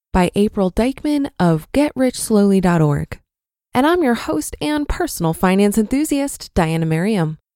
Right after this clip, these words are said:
This is the show where I read to you from some of the best personal finance blogs on the planet,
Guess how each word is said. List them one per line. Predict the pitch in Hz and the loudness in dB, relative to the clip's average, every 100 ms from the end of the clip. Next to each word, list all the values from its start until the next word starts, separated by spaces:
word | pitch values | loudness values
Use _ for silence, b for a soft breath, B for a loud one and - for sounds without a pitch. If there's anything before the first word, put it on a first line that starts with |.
| _ _ _ _ - | _ _ _ _ 2
This | 285 | 2
is | - 277 | 0 -2
the | 269 | -2
show | - 269 262 | 0 0 2
where | 262 | 2
I | 254 | 2
read | 247 214 262 311 | 2 0 -2 -4
to | - | -8
you | - | -10
from | - 175 | -4 -2
some | 175 214 | -2 -2
of | 220 | -2
the | 202 - | -2 -4
best | 302 294 | -6 -6
personal | - 269 - 240 | -8 -8 -6 -6
finance | 220 214 196 196 - | -4 -2 -2 -2 -4
blogs | 185 175 170 | -2 -2 -2
on | 175 170 | 0 0
the | |
planet, | 156 160 151 - | -2 -2 -2 -4